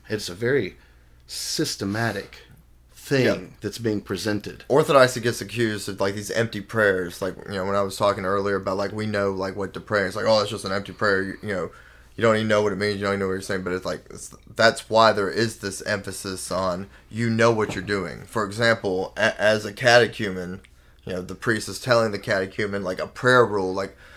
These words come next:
Speaker 2: they're definitely gonna tell them, like, you know, you're not taking on more than you can handle, and you definitely don't wanna be reading stuff that you don't even understand what you're saying. So if it's as, if it's as simple as saying the Lord's Prayer, you know, "Our Father who art in heaven,"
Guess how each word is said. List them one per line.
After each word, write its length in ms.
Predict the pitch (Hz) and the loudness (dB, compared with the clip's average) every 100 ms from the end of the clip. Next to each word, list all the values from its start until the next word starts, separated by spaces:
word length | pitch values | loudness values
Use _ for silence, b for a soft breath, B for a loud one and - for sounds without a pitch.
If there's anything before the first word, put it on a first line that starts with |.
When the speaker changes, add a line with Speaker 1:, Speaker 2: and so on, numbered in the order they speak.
| B B | B B
Speaker 2:
they're 120 | 113 | 0
definitely 320 | 131 127 120 | 6 6 6
gonna 120 | 113 101 | 2 2
tell 180 | 123 | 2
them, 40 | 104 | 2
like, 200 | 92 90 | 2 -2
you 140 | 107 110 | -4 -2
know, 160 | 101 110 | -2 -4
you're 120 | 113 127 | 0 4
not 160 | 131 | 4
taking 260 | 143 123 123 | 2 2 4
on 140 | 110 | 2
more 240 | 110 117 123 | 2 2 2
than 160 | 110 | 0
you 100 | 101 | -4
can 140 | 101 98 | -8 -8
handle, 580 | 113 131 117 95 95 - B B | -2 -2 -2 -2 -4 -8 B B
and 180 | 120 110 | 0 0
you 100 | 110 | -2
definitely 500 | - 143 151 127 110 | 6 6 6 0 2
don't 240 | 117 113 | 2 4
wanna 160 | 110 104 | 2 0
be 120 | 104 | -2
reading 280 | 110 110 107 | -2 -2 -2
stuff 240 | - - | -2 -2
that 80 | 107 | -2
you 60 | |
don't 160 | 104 113 | -2 -2
even 120 | 107 | -2
understand 400 | 104 98 - 101 | -6 -8 -4 -4
what 120 | 95 | -4
you're 60 | - | -8
saying. 460 | - 92 69 - - _ - _ | -8 -6 -6 -10 -18 _ -20 _
So 280 | - - 95 | -10 -2 -2
if 120 | 95 | 0
it's 180 | 101 - | -4 -6
as, 220 | 92 - - | -10 -10 -8
if 340 | 98 - 90 | -8 -8 -10
it's 140 | 98 95 | -10 -10
as 140 | 95 | -8
simple 420 | - 107 104 92 | -4 -4 -4 -6
as 80 | 90 | -6
saying 280 | - 101 95 | -4 -6 -4
the 100 | 98 | -6
Lord's 320 | 95 95 92 | -6 -6 -6
Prayer, 320 | - 95 92 | -8 -8 -6
you 120 | 90 92 | -8 -8
know, 120 | 87 | -6
"Our 200 | 92 92 | -6 -6
Father 460 | - 95 90 92 | -6 -8 -6 -8
who 80 | 98 | -8
art 160 | 92 90 | -8 -8
in 60 | |
heaven," 320 | 98 90 85 | -10 -10 -12